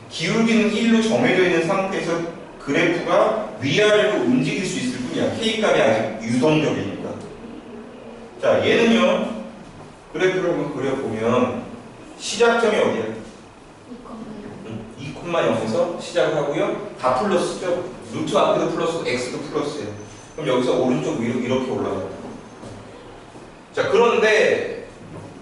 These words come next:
Speaker 1: 여기다가 직선을 적당히 그려가지고 위치 관계 또는 교점의 개수가 달라지는 걸 확인하는데 아무렇게나 그리면 안 되는 거야. 기울기가 일이야.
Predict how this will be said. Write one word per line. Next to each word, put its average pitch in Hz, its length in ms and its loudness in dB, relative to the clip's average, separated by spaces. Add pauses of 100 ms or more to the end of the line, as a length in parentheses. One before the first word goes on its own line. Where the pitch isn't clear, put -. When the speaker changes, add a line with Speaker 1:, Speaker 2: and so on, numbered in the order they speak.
(140)
Speaker 1:
여기다가 220 480 4
직선을 202 760 2
적당히 - 480 0
그려가지고 123 1000 2 (340)
위치 - 300 -4
관계 - 440 0
또는 - 280 0
교점의 139 600 4
개수가 - 440 2
달라지는 127 600 2
걸 - 20 -4
확인하는데 190 920 0 (1120)
아무렇게나 240 680 4
그리면 160 280 2
안 101 140 -2
되는 117 320 -2
거야. 101 220 -8 (300)
기울기가 202 1000 2 (140)
일이야. 233 340 -4